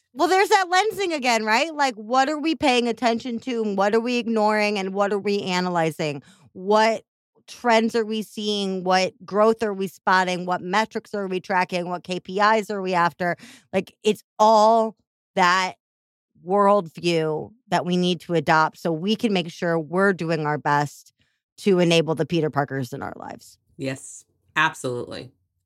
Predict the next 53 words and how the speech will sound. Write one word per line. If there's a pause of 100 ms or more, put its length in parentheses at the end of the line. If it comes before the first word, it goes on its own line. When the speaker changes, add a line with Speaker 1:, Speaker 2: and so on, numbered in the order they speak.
Speaker 1:
Even
when
we
are
the
Peter
Parkers
in
our
own
lives,
you
know? (600)
You
know? (280)
Speaker 2:
<laughs>
Speaker 1:
All
right. (220)
Speaker 2:
Very
Speaker 1:
This
Speaker 2:
true.
Speaker 1:
is
off
the
rails.
Listen, (140)
I
have
one
more
question
for
you,
which
is, (280)
what
is
the
best
way
for
our
listeners
to
come
into
your
world
to
learn
about
your
work,